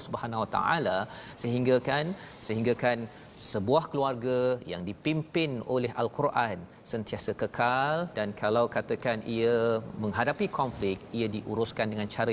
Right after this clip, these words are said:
yang terbaik. Jadi tuan-tuan boleh bersama seperti mana yang disampaikan tadi, ada nombor sumbangan, tuan-tuan berwakaf agar, uh, lebih ramai lagi dapat menatap Al-Quran, ya, lebih ramai lagi dapat menghargai isi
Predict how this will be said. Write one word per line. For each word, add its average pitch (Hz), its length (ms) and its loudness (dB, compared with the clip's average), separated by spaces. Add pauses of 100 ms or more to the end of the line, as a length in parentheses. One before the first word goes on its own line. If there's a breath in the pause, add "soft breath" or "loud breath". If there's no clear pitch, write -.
yang 98 140 -2
terbaik. 101 320 0 (260)
Jadi 90 160 -4
tuan-tuan 117 380 2
boleh 107 240 2
bersama 110 400 0 (260)
seperti - 280 -4
mana 104 180 2 (120)
yang 101 180 2
disampaikan 104 500 0
tadi, 104 140 2 (100)
ada 101 180 2 (140)
nombor 127 280 4 (100)
sumbangan, 101 500 -2 (380 loud breath)
tuan-tuan 104 360 0
berwakaf 107 680 4 (300 loud breath)
agar, 117 240 4 (540 loud breath)
uh, 107 260 4 (100)
lebih 120 200 2
ramai 156 240 2
lagi 151 240 0
dapat 131 220 0
menatap 139 420 0 (120)
Al-Quran, 143 760 -2 (160)
ya, 113 80 0 (120)
lebih 101 240 -2
ramai 135 220 2 (120)
lagi 127 220 0 (180)
dapat - 200 -2 (100)
menghargai 123 800 0 (540 loud breath)
isi 185 280 0